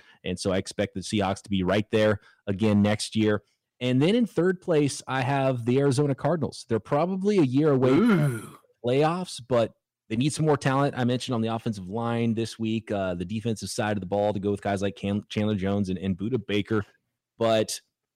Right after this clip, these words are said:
Speaker 1: the Cardinals, I think, will improve, and I think they're gonna be just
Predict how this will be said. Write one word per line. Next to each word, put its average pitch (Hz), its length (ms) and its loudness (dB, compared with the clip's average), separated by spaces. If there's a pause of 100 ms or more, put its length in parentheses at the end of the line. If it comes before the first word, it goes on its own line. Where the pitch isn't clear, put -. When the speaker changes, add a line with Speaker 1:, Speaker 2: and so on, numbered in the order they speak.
(120)
Speaker 1:
the 104 60 -10
Cardinals, 151 360 2
I 127 60 4
think, 127 260 0
will 127 300 4
improve, 131 500 2
and 110 80 4
I 98 40 0
think 117 180 0
they're 117 140 2
gonna 110 200 0
be 104 520 -2 (600)
just 117 240 -10